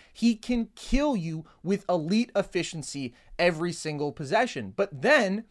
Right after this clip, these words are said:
if you hedge harder, if you step up to try to take away that jump shot, he could make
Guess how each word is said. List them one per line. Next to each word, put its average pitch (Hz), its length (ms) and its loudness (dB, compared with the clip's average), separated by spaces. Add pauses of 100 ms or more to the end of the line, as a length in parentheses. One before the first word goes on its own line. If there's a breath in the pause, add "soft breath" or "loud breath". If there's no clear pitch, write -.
(300 soft breath)
if 175 220 -2
you 120 120 -6
hedge 185 340 2
harder, 185 460 4 (160 soft breath)
if - 160 -8
you 117 100 -8
step 208 320 4
up 214 140 2
to 165 80 -6
try 151 220 0
to 143 60 -2
take 131 200 -6
away 196 240 0
that 160 200 4
jump 127 220 -6
shot, 127 300 -2
he 220 180 -2
could 185 280 -6
make 180 280 2